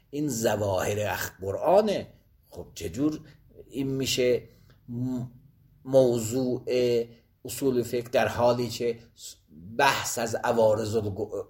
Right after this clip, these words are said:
گر-، باید عوارض ذاتیه بحث بشه، اینجا از ثبوت و شی بحث می‌شه،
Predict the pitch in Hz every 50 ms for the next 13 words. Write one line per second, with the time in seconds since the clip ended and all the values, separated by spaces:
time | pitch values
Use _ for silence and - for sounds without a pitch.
0 | - 98 107 107 90 - - _ - 95 85 - - 92 98 113 117 120 117 113
1 | - - - - 107 110 107 110 107 104 104 113 127 131 127 135 123 117 - -
2 | - - - 110 127 123 110 107 107 - 113 110 127 151 175 202 202 190 151 -
3 | - 120 110 101 - 110 90 107 113 113 135 143 131 139 135 - - - 143 127
4 | 120 120 120 110 - 120 107 - - 143 147 127 95 85 73 71 - - - 76
5 | 76 - - 80